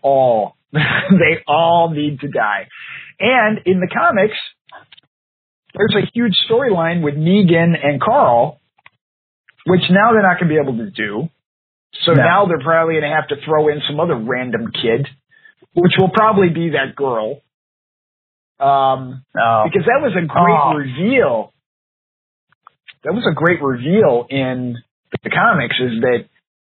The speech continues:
Speaker 1: when they flash forward, Carl is talking to somebody down in the basement, and you just assume that he's,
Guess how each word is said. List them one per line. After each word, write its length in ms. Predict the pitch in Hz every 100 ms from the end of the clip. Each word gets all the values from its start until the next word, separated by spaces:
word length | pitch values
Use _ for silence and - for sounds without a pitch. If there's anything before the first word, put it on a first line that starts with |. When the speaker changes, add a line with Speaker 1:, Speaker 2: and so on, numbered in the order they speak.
| _ _ _ _ _
Speaker 1:
when 180 | 131 143
they 140 | 151 151
flash 400 | 160 165 151 - -
forward, 600 | 196 202 139 127 123 - _ _ _ _ _ _ -
Carl 400 | - 175 196 160
is 140 | 139 131
talking 340 | 180 165 180 160
to 60 | 131
somebody 520 | 160 131 127 127 127
down 260 | 131 131
in 80 | 127
the 80 | 123
basement, 540 | 113 165 180 131 120
and 180 | 120 127
you 180 | 139 160
just 240 | 135 131
assume 600 | 123 117 196 202 170 143
that 140 | 131 123
he's, 220 | 127 117